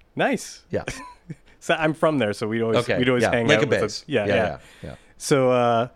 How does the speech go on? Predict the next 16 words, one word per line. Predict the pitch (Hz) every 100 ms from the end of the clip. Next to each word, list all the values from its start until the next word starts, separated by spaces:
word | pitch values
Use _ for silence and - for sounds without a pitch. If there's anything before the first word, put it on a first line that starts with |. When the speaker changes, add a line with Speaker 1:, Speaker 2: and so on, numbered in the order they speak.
| - _ - _ -
Speaker 1:
yeah, | 170 139
that | 151 160
sort | 156
of | 143
thing, | 135
like | 123 117 98
walking | 101 107 - 107 104
through | - 110
the | 98
dark, | 87 98 104 - - - _ - -
uh, | 117 101 95 104 95 131
used | 123 127 -
to |
freak | 135 - - 135 131 -
me | 117 110
out | 110